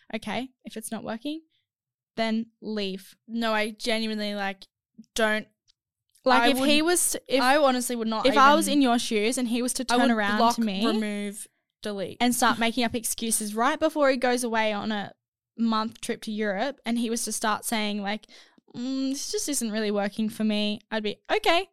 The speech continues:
Speaker 1: see you later. Have fun
Speaker 2: Maybe
Speaker 1: in
Speaker 2: that
Speaker 1: Europe.
Speaker 2: was, maybe that
Speaker 1: Never
Speaker 2: was,
Speaker 1: talk to me again."
Speaker 2: maybe that was his vibe the whole time. Like, maybe that was his plan. He knew he was going to Europe and he wanted to be single, so he just took,
Speaker 1: That
Speaker 2: he
Speaker 1: guy
Speaker 2: saw
Speaker 1: just
Speaker 2: this ride
Speaker 1: has
Speaker 2: the whole
Speaker 1: no
Speaker 2: time.
Speaker 1: good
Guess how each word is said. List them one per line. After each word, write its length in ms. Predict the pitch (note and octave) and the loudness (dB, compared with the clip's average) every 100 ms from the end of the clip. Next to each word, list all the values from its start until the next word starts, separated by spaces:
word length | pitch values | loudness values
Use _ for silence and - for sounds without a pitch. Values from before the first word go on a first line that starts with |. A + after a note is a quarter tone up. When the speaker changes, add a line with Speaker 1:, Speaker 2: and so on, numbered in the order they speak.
| - | -8
Speaker 1:
see 280 | - A#3 C4+ | -4 0 2
you 80 | |
later. 320 | D#4 C4 B3+ C4 | 4 6 4 0
Have 180 | - B3 | 2 4
fun 120 | D4+ | 6
Speaker 2:
Maybe 140 | E4+ E4+ | 8 8
Speaker 1:
in 60 | |
Speaker 2:
that 60 | - | 10
Speaker 1:
Europe. 140 | C#4+ E4 | 10 8
Speaker 2:
was, 180 | D#4+ F#3+ | 2 -2
maybe 300 | B3+ B3+ A#3+ | 2 4 8
that 80 | C#4 | 10
Speaker 1:
Never 160 | C4+ | 10
Speaker 2:
was, 60 | C#4+ | 8
Speaker 1:
talk 180 | C#4 B3+ | 6 4
to 80 | B3+ | 2
me 80 | A3+ | 0
again." 320 | G#3 G3 G#3 | 0 -2 -2
Speaker 2:
maybe 220 | B3+ C#4+ | 0 0
that 100 | D#4 | 2
was 120 | D#4 D4+ | 0 0
his 180 | C#4 | -4
vibe 380 | A3+ G#3+ C4+ B3 | -2 2 4 4
the 100 | A#3 | 0
whole 180 | A3+ A3+ | -2 -4
time. 400 | - A#3 G#3+ - - | -2 -2 -2 -6 -12
Like, 160 | A#3 - | -12 -10
maybe 200 | A3+ B3+ | -6 -4
that 120 | B3+ A#3 | -4 -4
was 120 | B3+ | -6
his 100 | A3+ | -12
plan. 540 | - B3+ A#3+ G#3 G3 F#3+ _ _ _ _ _ | -10 -6 -4 -4 -8 -12 _ _ _ _ _
He 160 | A#3+ | 0
knew 240 | A#3+ A#3+ A#3+ | 2 2 0
he 120 | A#3+ | 0
was 160 | A#3 A3+ | -2 -4
going 260 | A3+ A3 | -4 -4
to 60 | G#3+ | -4
Europe 400 | G#3 G#3 G3 - - | -4 -4 -4 -6 -8
and 100 | G#3 | -6
he 120 | G3+ | -6
wanted 260 | G3+ G3+ G#3 | -6 -8 -8
to 60 | |
be 60 | G#3 | -10
single, 320 | A3 G3 G3 | -8 -8 -8
so 120 | G#3+ | -6
he 100 | G#3 | -8
just 200 | G#3 G#3 | -6 -6
took, 80 | - | -4
Speaker 1:
That 80 | B3+ | -2
Speaker 2:
he 60 | C#4+ | 0
Speaker 1:
guy 140 | C#4+ | 2
Speaker 2:
saw 60 | A#3+ | 2
Speaker 1:
just 140 | A#3 - | 0 0
Speaker 2:
this 20 | |
ride 140 | A3+ A#3 | 2 2
Speaker 1:
has 80 | A#3 | 2
Speaker 2:
the 60 | |
whole 160 | A3 G#3+ | 2 4
Speaker 1:
no 140 | A3 | 4
Speaker 2:
time. 340 | G#3 G#3 G#3 G#3 | 2 0 -2 -4
Speaker 1:
good 320 | G3+ G3 | -6 -6